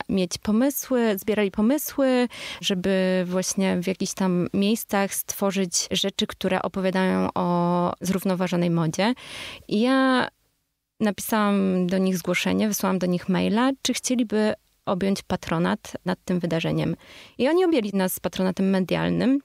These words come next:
i udostępniali informacje na swoich social mediach. To był taki czynnik zapalny, żeby jakby to szybko zrobić, bo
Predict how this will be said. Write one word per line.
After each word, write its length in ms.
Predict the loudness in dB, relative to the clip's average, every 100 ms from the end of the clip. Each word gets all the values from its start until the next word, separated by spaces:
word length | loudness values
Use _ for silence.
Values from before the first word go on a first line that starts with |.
| -4
i 160 | -2 0
udostępniali 920 | 0 -2 -2 0 2 2 2 0 0 0
informacje 540 | -2 0 0 0 -2
na 80 | -2
swoich 300 | -2 -2 -2
social 400 | -4 -2 -2 0 0
mediach. 480 | -2 0 -2 -2 -4 -2
To 140 | -2
był 260 | 0 0 0
taki 260 | -2 -4 -4
czynnik 380 | 0 2 2 2
zapalny, 520 | -2 0 0 2 2
żeby 260 | 0 0 0
jakby 220 | -2 -2
to 140 | -2
szybko 380 | -2 -2 -4 -4 -4 -8 -6
zrobić, 360 | -4 -4 -6 -4
bo 320 | 0 2